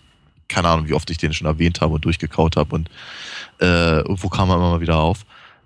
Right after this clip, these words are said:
Ähm, was Rodriguez hier macht, ist natürlich ehrl-, ehrlicherweise eine, eine Theorie umsetzen,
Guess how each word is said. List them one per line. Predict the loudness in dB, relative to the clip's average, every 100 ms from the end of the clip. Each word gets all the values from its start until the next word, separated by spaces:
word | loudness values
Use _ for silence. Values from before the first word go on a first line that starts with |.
| 2
Ähm, | 2 2 -2 -6 -12 _ _ _ _ _ _ _ _ _ _ _ _ _ _ _ _
was | 0 0 -2 -10 _
Rodriguez | -6 -2 2 4 2 2
hier | 0
macht, | 0 0 0 0 -6
ist | -6 -4
natürlich | -4 -4 -4 -4 0
ehrl-, | 0 0 -8 -6
ehrlicherweise | -2 2 2 2 0 0 -2 0
eine, | 0 2 0 -2 -8 -20 -18 -4
eine | -2
Theorie | -2 2 2 2 0
umsetzen, | 0 -2 0 0 0 -4 -6